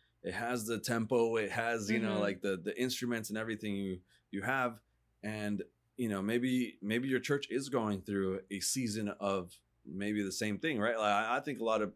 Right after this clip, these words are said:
Speaker 1: artists right now are talking about our struggles and our unity and all stuff because
Speaker 2: Sure.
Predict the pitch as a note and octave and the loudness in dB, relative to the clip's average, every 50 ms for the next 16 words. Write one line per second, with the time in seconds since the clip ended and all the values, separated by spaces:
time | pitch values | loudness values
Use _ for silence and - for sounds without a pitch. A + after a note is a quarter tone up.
0 | _ - G2 A2 A2 A2+ A2+ G#2+ - - G#2+ G#2 G2+ G#2+ A2 A#2 A2 G#2 - A2+ | _ -4 0 0 2 0 0 -2 -2 0 0 0 0 0 -2 -2 -4 -4 -2 -2
1 | G2 G2 - G#2 F#2+ F#2+ F#2 F#2+ F#2 - - _ - - _ - - F2+ - - | -2 -2 -2 -2 -2 0 0 0 -2 -4 -8 _ -20 -20 _ -6 -4 -4 -2 -4
2 | - - - B2+ A2+ A2 G2+ G#2 G#2+ G#2 G2+ G#2 G2+ G2+ - - _ _ _ _ | -4 -2 0 0 0 0 0 -2 -2 -2 -2 -2 -4 -6 -8 -12 _ _ _ _
3 | _ _ - G#2+ G2+ G2 G2 F#2+ F#2 F#2 F#2 F2+ F2+ F2 G2 A#2+ B2 A2+ A2 G#2+ | _ _ -4 -4 -2 -2 -2 -2 -2 -2 -2 -2 -4 -2 0 0 0 2 2 2
4 | G#2+ G#2 G#2 G2+ G2 F#2+ G2+ G#2 G#2 G2+ - - A#2+ A#2 - G#2+ - - C3 C#3 | 2 2 2 2 0 -2 -2 -4 -4 -4 -2 -2 -2 -2 -2 -8 -4 0 0 2
5 | D#3+ C#3+ G#2+ - E3+ E3+ F3+ | 2 2 0 -2 -4 -4 -8